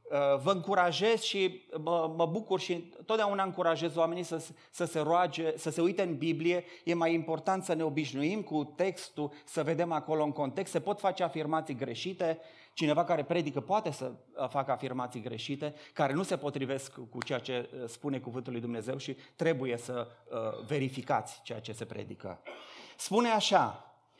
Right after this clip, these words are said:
uitați-vă la versetul patru, versetul șapte și versetul treisprezece. Cine este, uh, cine primește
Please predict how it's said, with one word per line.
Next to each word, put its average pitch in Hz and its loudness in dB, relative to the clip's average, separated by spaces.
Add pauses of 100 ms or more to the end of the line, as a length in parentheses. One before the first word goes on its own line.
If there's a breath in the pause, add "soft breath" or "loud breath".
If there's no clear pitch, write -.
(200 loud breath)
uitați-vă 247 4
la 196 8
versetul 180 6
patru, 170 4 (140)
versetul 175 2
șapte - -4
și 170 -4
versetul 160 -2
treisprezece. 123 -2 (280 loud breath)
Cine 165 4 (260 loud breath)
este, 160 2 (240 loud breath)
uh, 139 0 (180)
cine 233 0
primește 185 4